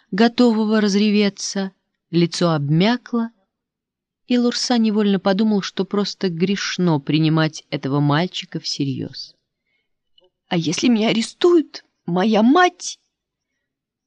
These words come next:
Боясь расплакаться, он сжал кулаки, вскочил с кресла и с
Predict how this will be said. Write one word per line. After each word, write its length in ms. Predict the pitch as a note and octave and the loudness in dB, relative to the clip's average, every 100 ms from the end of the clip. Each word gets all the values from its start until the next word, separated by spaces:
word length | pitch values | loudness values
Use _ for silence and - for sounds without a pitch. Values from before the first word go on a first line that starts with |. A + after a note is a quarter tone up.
| _ D3+ | _ -4
Боясь 500 | C#3+ G3+ B3+ C#4+ C4+ | 2 4 4 2 2
расплакаться, 960 | B3+ - - C4+ C#4+ C#4 A3+ - A3 | 2 0 0 2 2 0 -4 -4 -2
он 140 | A3 G3+ | 0 0
сжал 340 | F#3 A#3 A3+ | 0 2 0
кулаки, 720 | - A3 A3 G#3+ - C4+ - - - - | 0 -2 -2 0 2 2 2 -10 -20 -14
вскочил 480 | - - A#3 B3+ A#3 | -6 -2 0 0 0
с 200 | - - | -4 -2
кресла 500 | B3+ C#4+ A#3 G#3 G#3 | 2 4 2 -2 -4
и 240 | - B3 | -2 -2
с 180 | - | -2